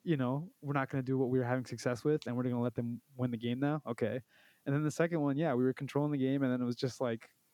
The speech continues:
"I think we're gonna stop trying now." <laughs> And I was just like, "All right, how much of this is intentional?" And it, it was, I was worrying a little bit too, 'cause then I was like, "Is this just coaching fucking up, or are they just being like, 'No, guys, we're, we're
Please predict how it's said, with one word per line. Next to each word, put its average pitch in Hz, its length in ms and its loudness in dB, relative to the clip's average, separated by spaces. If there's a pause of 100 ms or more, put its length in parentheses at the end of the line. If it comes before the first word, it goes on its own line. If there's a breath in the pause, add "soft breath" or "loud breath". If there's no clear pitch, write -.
(680)
"I 151 120 2
think 220 100 2
we're 269 80 0
gonna 302 140 2
stop 294 200 0
trying 254 280 2
now." 123 260 0
<laughs> - 20 -18
And 175 140 2
I 165 60 6
was 233 100 0
just 233 140 -4
like, 180 240 0
"All 190 100 4
right, 123 240 0 (800 soft breath)
how 220 120 6
much 240 200 2
of 202 80 6
this 190 140 2
is 160 100 0
intentional?" 185 720 0 (140)
And 160 120 4
it, 175 120 4
it 185 120 6
was, 190 220 6
I 160 80 4
was 165 140 2
worrying 180 260 0
a 151 60 2
little 143 140 2
bit 143 140 0
too, 175 220 0
'cause 135 140 -2
then 143 80 0
I 139 60 2
was 131 120 -2
like, 127 300 -2
"Is 160 80 2
this 185 120 4
just 156 220 0 (240)
coaching 190 680 0
fucking 185 340 -2
up, 185 260 2
or 147 100 4
are 139 40 4
they 139 120 2
just 147 160 -6
being 143 120 2
like, 127 140 0
'No, 131 140 4
guys, 117 200 0
we're, 127 200 0
we're 120 80 -14